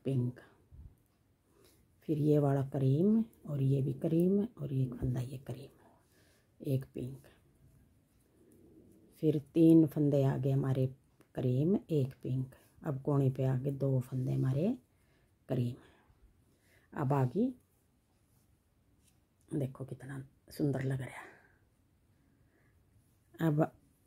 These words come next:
छह सिलाई होगी, अब आ गई सातवीं सिलाई। अब सातवीं सिलाई में हमने सारे फंदे करीम बनाने हैं, जो पिंक स्लिप कर रखा है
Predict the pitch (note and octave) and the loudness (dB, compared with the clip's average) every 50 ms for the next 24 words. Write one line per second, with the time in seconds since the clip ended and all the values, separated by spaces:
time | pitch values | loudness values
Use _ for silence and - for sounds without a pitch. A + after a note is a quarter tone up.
0 | _ _ _ _ - - - - - _ _ _ _ _ _ _ _ - - - | _ _ _ _ -20 -20 -20 -20 -20 _ _ _ _ _ _ _ _ -20 -12 -4
1 | - G3 G3 G3 - F#3 E3+ F3 F#3 G3 G3+ F3 D3 F3 G3 - - F#3 E3 D#3 | 2 2 2 4 4 4 6 6 8 8 8 8 6 4 0 0 -2 -4 -2 -2
2 | D#3+ D3+ D3+ F3 G#3+ - - F#3 - - E3 D3+ D#3 - D3+ C3+ C3+ B2+ A#2+ - | 0 0 2 2 2 4 2 0 2 2 2 2 2 0 -2 -2 -2 -2 -2 -4
3 | - - - - - - _ _ _ _ _ - D#3 C3+ - - G3 F#3 F#3 - | -6 -14 -16 -20 -20 -20 _ _ _ _ _ -10 -10 -6 -2 2 2 2 2 4
4 | F#3+ F#3+ G3 F#3+ - D#3+ C#3+ C#3 C#3 C3+ C#3 C#3+ C3+ C3 C3 C3+ D#3+ G3 A#3 B3 | 6 6 6 6 4 0 0 2 2 2 2 2 2 2 2 2 2 2 0 0
5 | - - _ _ _ _ - - _ - - - - E3+ E3 E3 E3+ E3 E3 E3 | -2 -8 _ _ _ _ -20 -20 _ -16 -14 -8 -2 0 2 4 6 6 6 6
6 | E3 D#3+ E3 D#3+ D#3 D#3+ D3 C3+ C3 C3+ D#3 G3 A3+ B3 B3 - _ - - - | 6 6 6 4 4 2 2 2 4 4 4 4 2 0 0 -4 _ -20 -10 -2
7 | E3+ E3 E3+ F3+ F3 E3+ D#3+ D#3 D3 C#3+ C#3 C#3 C3+ C3 - - - - - - | 4 8 10 10 10 10 10 8 6 6 4 2 2 0 -2 -4 -14 -18 -20 -20
8 | - - - - - - - - - - - - - D3+ D#3 E3+ D#3 E3+ F3+ E3+ | -20 -20 -20 -20 -20 -20 -20 -20 -20 -20 -18 -12 -2 4 6 6 6 8 8 8
9 | F3 E3+ E3+ - E3+ E3+ E3 E3 - - D#3+ D#3 D#3 D3+ - - D#3+ D3 C3 C3+ | 8 8 6 4 4 4 4 4 2 -2 -2 0 0 0 -2 -4 -6 -4 -2 -2
10 | D3 F3+ A3 | -2 -2 -4